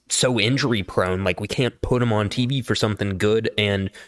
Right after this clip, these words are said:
just something to really get him over the top, which is why they ended up releasing him. And I feel like in that case,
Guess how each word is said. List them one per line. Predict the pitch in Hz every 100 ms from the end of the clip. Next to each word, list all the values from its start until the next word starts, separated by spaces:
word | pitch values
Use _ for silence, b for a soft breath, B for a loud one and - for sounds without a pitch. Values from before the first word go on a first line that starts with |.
| B -
just | 120
something | 123 110 117
to | 104
really | 92 101 110 101
get | 101 101
him | 98
over | 98 101
the | -
top, | - 113 98 -
which | 110 117
is | 107
why | 107 107
they | 104 98
ended | 104 98 98
up | -
releasing | 95 104 - 95
him. | 90
And | 90
I | 87
feel | - 120
like | 104
in | 113 110
that | 107 98
case, | - 113 98 - -